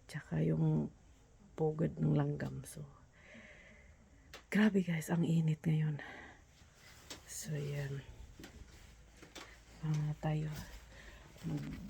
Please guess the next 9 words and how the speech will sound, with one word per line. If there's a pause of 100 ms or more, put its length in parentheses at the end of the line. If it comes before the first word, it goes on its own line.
(160)
ah, (1120)
relax
na
tayo, (120)
guys. (640)
So, (120)
grabe
ang
init